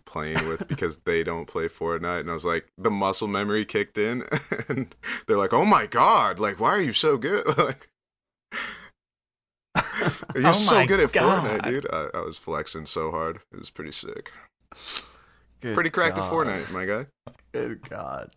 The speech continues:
Speaker 3: My
Speaker 2: What
Speaker 3: guy.
Speaker 2: about you, Alex?
Speaker 3: <laughs> My guy. Oh, shit. What about me? What have I been, uh, watching? What have I been playing?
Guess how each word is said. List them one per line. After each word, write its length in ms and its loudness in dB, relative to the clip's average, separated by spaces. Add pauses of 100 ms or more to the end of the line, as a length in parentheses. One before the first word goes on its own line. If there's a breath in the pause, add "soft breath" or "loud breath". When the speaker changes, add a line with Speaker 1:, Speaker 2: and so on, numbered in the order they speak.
Speaker 3:
My 360 -6
Speaker 2:
What 80 -8
Speaker 3:
guy. 60 0
Speaker 2:
about 220 4
you, 100 0
Alex? 480 0 (200)
Speaker 3:
<laughs> 220 4
My 500 -2 (140)
guy. 420 -6 (840 loud breath)
Oh, 220 -2
shit. 400 -6
What 140 -4
about 340 -4
me? 280 -8 (500)
What 120 -12
have 140 -6
I 140 -4
been, 460 -10
uh, 460 -14 (340)
watching? 600 -10 (260)
What 100 -16
have 80 -10
I 100 -8
been 160 -10
playing? 500 -10